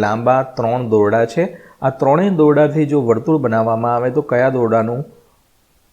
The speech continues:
માંથી સૌથી મોટું વર્તુળ બનશે? તો અઢાર સેમી જે લાંબુ છે તેનાથી સૌથી મોટું વર્તુળ બને. સોળમું છે, પાંચ સેમી ત્રિજ્યાવાળું એક વર્તુળ દોરવાનું છે. તો અહીંયાથી પાંચ સેમી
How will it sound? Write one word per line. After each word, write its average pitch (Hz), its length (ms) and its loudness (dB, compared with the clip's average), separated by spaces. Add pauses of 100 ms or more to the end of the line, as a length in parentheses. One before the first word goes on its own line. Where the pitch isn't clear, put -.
(300)
માંથી 123 380 0
સૌથી 143 260 0
મોટું 127 480 -2
વર્તુળ 113 340 0
બનશે? 107 460 -2 (360)
તો 120 80 2 (140)
અઢાર 135 320 2
સેમી 120 360 -4
જે 117 140 2
લાંબુ 110 400 -2
છે 127 200 -4 (180)
તેનાથી 113 400 -4
સૌથી 120 500 -4 (420)
મોટું 151 440 0 (460)
વર્તુળ 107 340 -2
બને. 98 260 -2 (680)
સોળમું 196 440 4
છે, 196 200 -2
પાંચ 170 300 2
સેમી 175 240 -2
ત્રિજ્યાવાળું 151 680 2
એક 139 220 0
વર્તુળ 117 340 0
દોરવાનું 143 460 0
છે. 151 200 2
તો 147 120 -4
અહીંયાથી 120 500 -4
પાંચ 117 400 -2
સેમી 120 340 -6